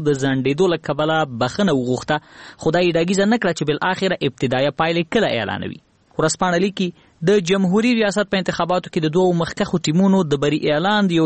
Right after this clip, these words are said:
شمیر نمایندانو اندېښنه راپورته کړې چې هڅه کوي د ټاکنو د پایلو په اعلان کې ځنډ راولي. درغلۍ ته زمینه برابره کړي او بالاخره د رڼو پایلو پر ځای له درغلۍ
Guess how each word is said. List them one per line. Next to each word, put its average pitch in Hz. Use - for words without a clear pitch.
شمیر 151
نمایندانو 143
اندېښنه 147
راپورته 165
کړې 156
چې 151
هڅه 202
کوي 165
د 156
ټاکنو 196
د 156
پایلو 180
په 151
اعلان 156
کې 131
ځنډ 175
راولي. 90
درغلۍ 135
ته 123
زمینه 127
برابره 175
کړي 180
او 165
بالاخره 170
د 156
رڼو 175
پایلو 214
پر 165
ځای 185
له 143
درغلۍ 127